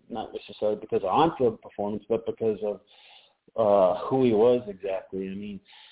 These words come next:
if you go back a long time, uh, Tim Leiweke, the guy who famously brought in David Beckham, uh,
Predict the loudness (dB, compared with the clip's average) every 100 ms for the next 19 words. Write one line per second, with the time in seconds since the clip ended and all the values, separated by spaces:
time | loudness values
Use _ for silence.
0 | -8 -8 -2 2 2 2 0 0 -2 0
1 | -2 -4 -4 -4 -4 -6 -10 -8 -4 -2
2 | -2 -2 -2 -4 -6 -8 -6 -4 -4 -6
3 | -10 -10 -8 -4 -4 -6 -8 -10 -8 -8
4 | 0 2 2 0 -6 -8 -10 -6 -4 -4
5 | -2 0 0 -2 -4 -8 _ _ _ _
6 | _ -2 2 4 4 2 -2